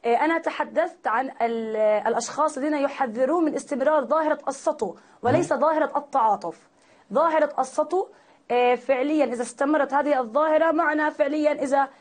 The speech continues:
Speaker 1: المواطن هو يصمت للآن بسبب لقمة الخبز والأمن والأمان، فإذا اختفى هذا الأمن والدليل هو سرقة وسطو على البنوك،
Speaker 2: مهم.
Speaker 1: فبالتالي هاي الظاهرة استمرت نحن يعني ممكن نتحدث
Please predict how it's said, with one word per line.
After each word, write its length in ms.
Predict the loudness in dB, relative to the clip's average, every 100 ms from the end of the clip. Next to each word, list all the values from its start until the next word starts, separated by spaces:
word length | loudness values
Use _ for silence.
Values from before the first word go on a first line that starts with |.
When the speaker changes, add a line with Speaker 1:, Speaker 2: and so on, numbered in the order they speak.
| -10 -2
Speaker 1:
المواطن 520 | 0 2 2 2 0
هو 200 | 0 2
يصمت 560 | 2 0 0 -2 -2 0
للآن 500 | 0 2 0 0 -2
بسبب 340 | -2 0 0
لقمة 200 | -2 -4
الخبز 320 | -4 -2 0
والأمن 320 | 2 2 0 0
والأمان، 560 | 0 0 0 0 -2 -6 _ _
فإذا 200 | 0 0
اختفى 340 | 0 -2 -2 0
هذا 280 | 0 2 0
الأمن 360 | 2 0 0
والدليل 480 | 0 0 2 2 0
هو 220 | 0 0
سرقة 380 | 0 -2 -4 -4 -4
وسطو 340 | -2 0 2
على 340 | 2 2 2
البنوك، 500 | 0 -4 -2 -2 -2 -4 -6
Speaker 2:
مهم. 240 | -2 -2
Speaker 1:
فبالتالي 760 | -2 -4 -4 0 2 2 0 -2 -6 -4
هاي 180 | -2
الظاهرة 340 | 0 0 0 -2
استمرت 500 | -2 -4 -2 -2 -2
نحن 220 | -6 -4
يعني 480 | -4 -4 -6 -6 -4
ممكن 320 | -4 -4 -6
نتحدث 540 | -4 -6 -4 0 -2